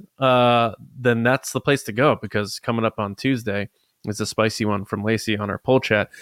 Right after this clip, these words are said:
But go to patreon dot com slash resistance broadcast, and tiers start at just five bucks, uh, and you're going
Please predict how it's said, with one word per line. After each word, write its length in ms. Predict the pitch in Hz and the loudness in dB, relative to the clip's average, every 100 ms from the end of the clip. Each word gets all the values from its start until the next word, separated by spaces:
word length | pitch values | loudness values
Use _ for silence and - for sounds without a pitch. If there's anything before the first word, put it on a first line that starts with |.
| - | -6
But 120 | 147 | 2
go 80 | 151 | 4
to 80 | 196 | 4
patreon 460 | 185 185 170 156 143 | 4 4 4 4 4
dot 180 | 139 | 4
com 240 | - 135 127 | 4 4 4
slash 420 | - 131 123 - | 4 4 2 0
resistance 460 | 127 123 127 131 113 | 0 2 2 0 2
broadcast, 680 | 127 120 - 120 113 - - - - - | 4 4 4 2 2 -2 -18 -20 -20 -6
and 300 | 123 123 117 | 0 2 2
tiers 220 | - 156 | 4 2
start 200 | - 147 | 6 4
at 60 | 135 | 4
just 180 | 131 - | 2 2
five 240 | 135 127 | 2 4
bucks, 380 | 123 131 - - | 4 2 2 -4
uh, 300 | 127 117 113 107 | 0 2 2 2
and 140 | 117 | 0
you're 100 | 117 | 2
going 500 | 113 127 120 120 113 | 2 4 4 2 0